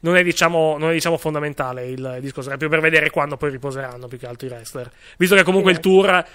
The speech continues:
Speaker 1: il tour praticamente sembra comunque abbastanza, abbastanza probante dal punto di vista, eh, dal punto di vista puramente, puramente fisico, naturalmente, perché comunque è un tour di due settimane che, per carità, porta bei soldi alle superstar W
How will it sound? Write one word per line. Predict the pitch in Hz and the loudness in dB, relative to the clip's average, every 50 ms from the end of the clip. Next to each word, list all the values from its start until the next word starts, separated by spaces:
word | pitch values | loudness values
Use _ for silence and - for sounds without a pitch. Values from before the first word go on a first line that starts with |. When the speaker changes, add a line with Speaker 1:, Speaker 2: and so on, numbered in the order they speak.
| - - - _ _ | -20 -20 -20 _ _
Speaker 1:
il | 214 202 196 - | 0 0 0 2
tour | - 220 214 208 | 4 4 4 4
praticamente | 196 196 165 160 160 160 156 160 160 160 156 | 2 0 -2 0 2 2 2 2 0 0 -2
sembra | - 156 147 143 131 | -2 -2 -4 -4 -6
comunque | 139 139 139 131 | -6 -8 -8 -10
abbastanza, | 131 131 127 - - 123 123 120 - 135 127 120 117 117 139 | -10 -12 -12 -12 -12 -12 -12 -12 -10 -10 -10 -12 -12 -16 -4
abbastanza | - 151 156 156 160 147 170 165 - 160 | -2 -2 2 2 2 2 2 0 0 -2
probante | - - 151 151 156 131 123 123 117 131 | -2 -2 -2 -2 -2 -2 -4 -8 -10 -10
dal | 131 127 - | -12 -10 -12
punto | - 135 123 135 | -12 -12 -10 -10
di | 131 127 | -10 -10
vista, | 127 127 - - 131 120 - _ _ - - _ - _ | -10 -12 -8 -8 -8 -10 -10 _ _ -20 -20 _ -10 _
eh, | 160 147 139 139 | -2 -2 0 0
dal | 143 147 | -2 -2
punto | 131 151 156 143 | -2 -2 -2 -2
di | 143 143 | -2 -4
vista | 143 - 147 127 | -2 -4 -6 -6
puramente, | - 143 135 127 123 123 131 127 - 131 127 123 120 120 120 117 117 - | -6 -8 -8 -8 -10 -12 -12 -10 -8 -8 -8 -8 -8 -10 -12 -14 -10 -4
puramente | - 156 151 139 143 135 135 135 | -2 -2 -2 -2 -4 -4 -6 -8
fisico, | - 131 120 117 123 - 123 | -8 -10 -12 -14 -14 -14 -14
naturalmente, | 123 120 - 139 131 120 117 117 - - 139 | -14 -12 -12 -12 -12 -12 -16 -20 -16 -14 -14
perché | 123 117 120 117 | -12 -12 -12 -14
comunque | 127 120 120 117 - 131 117 - - - - _ | -12 -14 -14 -10 -10 -12 -12 -12 -20 -20 -6 _
è | 180 | 0
un | 165 165 | 0 2
tour | 165 180 160 | 2 0 0
di | 165 | 2
due | 160 160 | 0 -2
settimane | 147 151 - 190 180 185 196 175 | -4 -4 -6 -2 0 0 0 0
che, | - 175 | -2 0
per | 175 180 156 | 0 2 4
carità, | 170 175 170 180 165 | 4 4 4 4 2
porta | - 160 156 147 - 151 | 2 -2 -6 -4 -4 -4
bei | 151 156 165 | -2 -2 -2
soldi | - - 190 175 156 143 135 143 | -2 -2 -2 -2 -2 -4 -8 -10
alle | 143 | -10
superstar | 127 - 143 147 - - 151 139 | -10 -10 -10 -10 -8 -8 -8 -8
W | 139 | -6